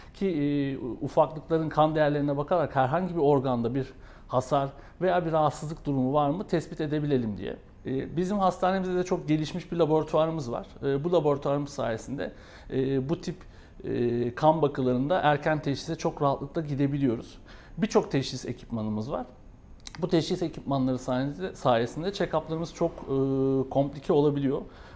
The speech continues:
Bu komplike check-up'larda bize çok hızlı bir şekilde ha-, hastalıklar başlamadan, başlamasından önce teşhis edebilme şansını bizlere sağlıyor. Köpek dostlarımızın egzersizlerinde daha çok, e, bahçeleri ve parkları tercih etmeliyiz. Onların, onların sağlığı ve psikolojileri açısından çok daha faydalı olacaktır.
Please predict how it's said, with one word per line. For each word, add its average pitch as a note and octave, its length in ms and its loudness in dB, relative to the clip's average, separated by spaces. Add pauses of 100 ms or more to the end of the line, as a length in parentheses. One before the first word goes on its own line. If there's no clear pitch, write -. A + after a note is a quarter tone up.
(120)
Bu F3+ 180 2 (160)
komplike D3 480 -2
check-up'larda C3+ 680 0
bize F3 220 -2
çok G3 240 -2
hızlı D#3+ 240 -2
bir C#3+ 40 -8
şekilde B2 540 -6 (400)
ha-, D3+ 220 0
hastalıklar D#3+ 720 2
başlamadan, C#3+ 720 2
başlamasından C#3+ 640 0
önce C#3+ 260 0
teşhis D#3+ 240 -4
edebilme D#3 360 -2
şansını C#3+ 420 -4
bizlere C#3 280 -2
sağlıyor. A#2 400 -4 (200)
Köpek E3+ 340 -2
dostlarımızın D#3 500 -2
egzersizlerinde C#3+ 840 0
daha C#3 200 2
çok, D3 240 -6
e, - 40 -8 (640)
bahçeleri C#3 460 2
ve C3 60 2
parkları C3 420 -2
tercih B2 300 -2
etmeliyiz. B2 400 -4
Onların, C3 420 0
onların A#2+ 320 0
sağlığı B2 760 0
ve A#2+ 120 -2
psikolojileri B2 520 0
açısından C3+ 400 -2
çok - 240 -6
daha C3+ 120 2
faydalı C3+ 320 -2
olacaktır. G2+ 520 -6